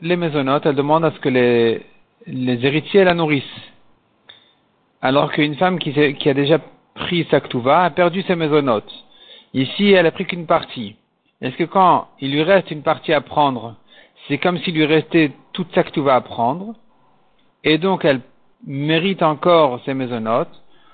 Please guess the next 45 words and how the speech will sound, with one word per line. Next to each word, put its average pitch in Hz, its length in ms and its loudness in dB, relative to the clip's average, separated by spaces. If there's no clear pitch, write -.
ou 139 120 0
non, 208 320 2
ou 143 120 -4
je 131 100 -2
dis 180 260 -2
que, 175 380 2
une 143 160 -6
fois 175 200 2
que 143 540 0
elle 135 140 2
a 131 60 2
commencé 151 360 -2
à 143 40 2
se - 60 -12
faire 135 120 2
rembourser, 127 600 -2
ce - 140 -6
qui 175 160 -2
lui 160 160 -4
reste 160 300 2
n'est 135 120 -6
pas 156 160 0
comme 143 180 -4
la 127 120 -2
totalité 139 560 -2
de 123 100 -2
la 117 140 -2
ktuva, 117 520 0
je 123 480 2
tiens 180 240 0
compte 180 320 -2
de 143 120 2
ce - 80 -10
qu'elle 151 140 4
a 131 60 4
déjà 147 280 0
pris, 151 460 -4
et 135 120 2
donc 170 180 0
dorénavant 147 460 4
elle 160 60 2
a 135 80 2
perdu 135 380 0
ses 160 160 0
maisonnotes. 127 640 -4